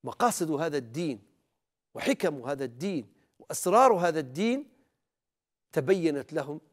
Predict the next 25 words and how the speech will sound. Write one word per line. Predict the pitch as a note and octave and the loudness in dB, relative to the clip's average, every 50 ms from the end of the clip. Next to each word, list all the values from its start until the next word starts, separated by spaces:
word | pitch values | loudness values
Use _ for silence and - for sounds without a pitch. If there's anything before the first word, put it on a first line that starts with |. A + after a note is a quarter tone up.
| _ _ _ _ _ _ _ _ _ _ _ _ _ _ - | _ _ _ _ _ _ _ _ _ _ _ _ _ _ -8
بعمق | C#3 B2+ G3+ A#3+ - - - | -2 -2 0 -2 -2 -4 -6
نظرهم | C#3+ C3 B2+ B2 D#3 D#3+ D3+ C3 C3 | -6 -4 -2 -2 -2 -2 -2 -6 -10
في | A2+ - C#3 | -12 -14 -14
كتاب | - - A2+ - C3 A#2+ A#2+ | -14 -14 -10 -10 -10 -8 -10
الله | A2 A2+ C3 C3 B2+ B2+ | -10 -12 -10 -10 -10 -10
وسنة | A#2 A2+ - - D3+ C3+ B2 A2 - | -12 -12 -12 -12 -12 -12 -12 -12 -12
رسوله، | A2+ A#2 G#2 - - C#3+ C#3 C3+ B2+ | -14 -14 -14 -12 -10 -10 -8 -8 -8
وكيف | C3 A#2 A2+ - D#3+ D3 - C3 | -10 -10 -10 -8 -10 -10 -8 -10
كان | - - C#3+ C3+ C3 A#2 A#2+ - _ _ _ _ _ | -10 -8 -8 -8 -8 -10 -12 -14 _ _ _ _ _
عاش | A#2+ C#3 E3+ D#3+ - | -4 -4 -4 -4 -6
سلف | C#3 - - D3 C3+ A#2+ G#2 | -8 -8 -8 -8 -8 -8 -10
هذه | B2 A#2+ B2+ A#2+ A#2+ A2+ A2+ | -8 -8 -8 -8 -10 -12 -12
الأمة | - - C#3 B2+ A#2 A#2 A2+ _ _ - | -10 -10 -10 -10 -10 -10 -14 _ _ -18
رضوان | C#3 B2 A2 A#2 B2 A#2+ A2+ G#2 | -16 -14 -10 -8 -8 -8 -8 -10
الله | G#2 A2 A2+ G#2+ G#2 G2+ | -14 -16 -16 -14 -14 -14
عليهم. | F2 G2+ G2 F#2 _ _ _ _ _ _ - | -16 -16 -18 -20 _ _ _ _ _ _ 0
والأمر | D#3 G#3 A#3+ D4+ D#4+ E4+ D#4+ D4 C#4 | 0 6 8 8 8 8 8 6 6
الرابع، | B3 A#3 B3+ C4 C4 C4 C4+ E4+ D#4+ - - - _ _ _ _ _ _ _ _ _ _ _ _ _ _ - | 8 10 12 12 12 12 10 6 4 4 -2 -20 _ _ _ _ _ _ _ _ _ _ _ _ _ _ 2
قال: | F3+ G3 G3+ G3 F#3 F3+ | 4 6 6 6 6 4
"وأوقفهم | E3+ D#3+ D#3+ E3 F3 E3 C#3+ - - - G#3+ - G#3+ F#3+ E3 E3+ F3+ F3+ F3 | 4 2 2 0 0 -2 -2 2 4 4 4 6 6 6 6 6 2 0 -2
الله | D#3 D#3 D3+ E3 E3+ F3 D#3+ E3+ D#3 | -4 0 2 4 4 4 4 2 2
على | C#3+ D3+ D3+ D3+ D3 C#3+ | 2 2 2 2 0 0
معاني | D3 C#3+ C3 C#3+ D#3+ D#3+ D3+ C#3 C3 | -2 -4 -6 -4 -4 -4 -6 -8 -10
الكتاب | A#2+ - - C3 - D3 D3+ E3+ E3+ E3+ | -12 -14 -16 -10 -6 -6 -4 -4 -6 -6
والسنة"، | F#3 F3+ E3 - - - G2+ G2 F2+ | -10 -10 -10 -10 -10 -12 -12 -12 -16